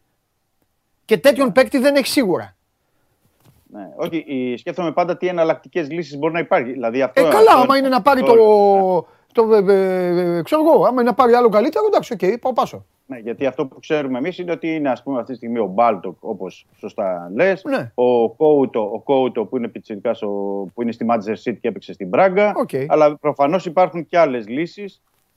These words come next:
Speaker 2: τις οποίες δεν γνωρίζουμε αυτή την ώρα, αλλά, ε, σίγουρα πρόκειται για ένα καλό ποδοσφαιριστή,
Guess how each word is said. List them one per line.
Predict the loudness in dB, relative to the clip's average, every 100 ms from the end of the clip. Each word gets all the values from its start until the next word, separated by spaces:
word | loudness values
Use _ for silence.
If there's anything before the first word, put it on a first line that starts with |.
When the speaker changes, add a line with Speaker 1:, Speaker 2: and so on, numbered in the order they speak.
| _
Speaker 2:
τις | -16 -10
οποίες | -6 -6 -6
δεν | -6
γνωρίζουμε | -2 -2 -2 -4 -8 -8 -8
αυτή | -12 -12
την | -4
ώρα, | -2 0
αλλά, | 4 4 4 -2 -8
ε, | -4 -4 -4 -4 -8
σίγουρα | -8 -6 -2 -4
πρόκειται | -4 -8 -8
για | -8 -4
ένα | -4 -4
καλό | -4 0 0 -2
ποδοσφαιριστή, | -6 -10 -12 -18 -12 -10 -10